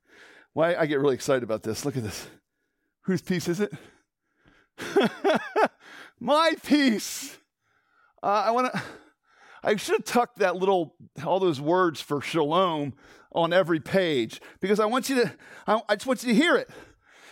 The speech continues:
He is the Prince of wholeness, and he is the Prince of prosperity and wellness. He's the Prince of perfection and fullness and safety and reward and fulfillment and health.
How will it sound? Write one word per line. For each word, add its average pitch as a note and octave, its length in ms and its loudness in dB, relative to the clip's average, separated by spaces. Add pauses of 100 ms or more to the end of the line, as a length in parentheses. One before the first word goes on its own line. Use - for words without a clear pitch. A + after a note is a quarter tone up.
He C4+ 120 4
is C4+ 140 2
the B3 120 2
Prince D4 340 0
of C4 80 4
wholeness, B3+ 540 0
and G#3+ 160 0 (260)
he C4+ 80 8
is C#4 140 -2
the C#4+ 100 -2
Prince - 540 -2 (240)
of A#3+ 240 2 (100)
prosperity B3 760 4
and G#3 140 2
wellness. B3+ 400 0
He's A3+ 120 -4
the A3 80 -4
Prince - 260 -2
of G#3+ 80 -4
perfection A#3 560 -2
and G#3+ 160 0
fullness A#3+ 480 2
and G3 100 -4
safety B3+ 460 0
and G#3+ 140 2
reward A#3+ 500 2
and G3+ 100 -4
fulfillment B3+ 560 0
and G#3 120 -2
health. B3+ 340 2